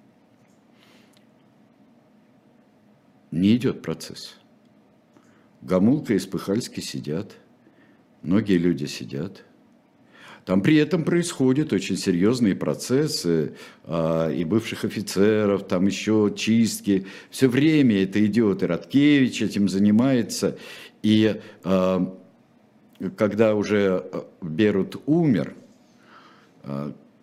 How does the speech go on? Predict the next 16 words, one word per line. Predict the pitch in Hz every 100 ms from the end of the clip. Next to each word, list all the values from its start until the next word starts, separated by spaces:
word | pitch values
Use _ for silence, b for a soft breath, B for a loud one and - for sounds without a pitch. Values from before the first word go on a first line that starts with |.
| _ _ -
а | 90 90 90 90 90 87 82
Берман | 98 156 127 87 76 B B -
очень | 90 117 110
долго | 113 101 107
жил. | 90 78 58 - _ _ _ _ _ b b b b b -
И | 180
Берман | 156 139 143 113
постоянно, | - - 113 113 110 101 -
э, | 85 87 90
рассказывал | 101 - 113 98 90
такую | 95 92 95
историю, | 90 - 101 110 95
что | 85 - 85
он, | 80
э, | 78 78 71 B B B -
э, | 80 76